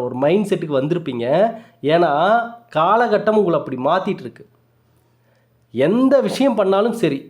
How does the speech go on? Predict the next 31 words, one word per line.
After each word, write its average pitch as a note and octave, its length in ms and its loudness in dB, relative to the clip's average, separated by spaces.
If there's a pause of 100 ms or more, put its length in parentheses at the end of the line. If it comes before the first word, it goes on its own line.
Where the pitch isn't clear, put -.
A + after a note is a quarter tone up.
(340)
அதன் E3 200 0
மூலமா E3+ 240 2 (200)
நல்லது C4 400 2
வருதுன்னா G3+ 380 2 (140)
மட்டும் G3+ 320 0
நீங்க F3+ 180 2 (600)
எதையுமே F#3+ 400 2
ஃபாலோ C3+ 260 2
பண்ணுங்க. G#2+ 240 -12 (320)
இப்ப - 160 -10
நீங்க C#3 140 2 (100)
கோவிலுக்கு D3+ 360 0
போறது, C3+ 280 -2 (100)
வழிபாடுகள் D3+ 460 0
பண்றதுலாம் D3 360 0
உண்மையுமே E3+ 280 0 (100)
நல்ல G#3+ 300 2
பலன்களை F#3 340 2
கொடுக்கக்கூடிய D#3 540 -6
விஷயங்கள் C3 360 -6
தான். A2+ 120 -10 (440)
அதே E3+ 260 4 (140)
போல A3 240 4
தான் G3+ 160 4 (380)
வாழ்க்கையில A3+ 400 2 (160)
மற்ற F#3 320 0 (800)
எல்லா A3+ 340 2 (120)
விஷயத்திலையும் A#3+ 400 -2
நம்ம F3+ 180 0
கவனத்தை E3+ 320 -2
செலுத்தணும். - 400 -14